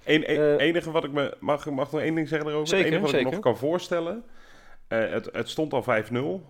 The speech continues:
Speaker 1: Dan moet je als het goed is niet in de problemen gekomen. Nou, zijn we een klein beetje in de problemen gekomen, maar niet enorm. Misschien heeft hij nu bedacht, "Oké, dan is dit de wedstrijd om Burger in plaats van Hendricks nog te brengen... zodat ik nog één keer kan kijken hoe dit bevalt... en of we echt niemand anders meer nodig hebben op die plek."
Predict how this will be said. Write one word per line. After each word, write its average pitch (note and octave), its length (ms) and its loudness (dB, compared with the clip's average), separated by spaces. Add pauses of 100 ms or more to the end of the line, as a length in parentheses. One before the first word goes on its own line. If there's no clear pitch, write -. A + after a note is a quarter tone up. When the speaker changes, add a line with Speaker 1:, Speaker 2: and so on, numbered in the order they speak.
(180)
Speaker 1:
Dan G#2 200 -6
moet A2 240 -4
je - 80 -2
als G#2 100 0
het - 100 -16
goed C#3 80 -4
is A2 80 -10
niet B2 100 0
in A2+ 60 0
de G2 60 -6
problemen A#2+ 400 -2
gekomen. A#2 260 -6
Nou, A#2 180 -6
zijn G#2 160 -6
we G#2 100 -4 (520)
een F#2+ 200 -6
klein G2 240 -2
beetje G2 240 -2
in C3 60 -2
de A#2+ 60 -6
problemen B2 400 -4
gekomen, A#2 400 -4
maar G#2 100 -4
niet G#2+ 180 -4
enorm. A2+ 500 -4 (600)
Misschien D3+ 320 0
heeft C#3 180 4
hij C#3 100 -2
nu C3+ 100 2
bedacht, A#2 280 2
"Oké, G#2+ 260 -2
dan G#2 160 -4
is G#2+ 120 -4
dit C#3 160 2
de D3+ 80 -8
wedstrijd C#3 320 -2
om A#2+ 140 -4
Burger B2+ 320 0
in A2+ 80 -4
plaats G#2+ 200 -2
van A2 100 -2
Hendricks B2 340 -2
nog B2 160 -6
te A2 60 -6
brengen... A2 340 -4
zodat G#2+ 240 -4
ik G2+ 80 -8
nog G#2 120 -6
één C3+ 160 -2
keer C#3 140 -2
kan A2+ 200 -8
kijken A#2 540 0 (480)
hoe B2+ 120 -2
dit A#2 120 0
bevalt... A#2 360 0
en A#2+ 120 -2
of B2 160 -4
we A2 100 -2
echt - 220 -6
niemand A2+ 260 0
anders G2+ 220 -2
meer G#2+ 120 -4
nodig G2+ 260 0
hebben F2+ 180 -8
op E2+ 80 -16
die F2+ 100 -14
plek." - 300 -10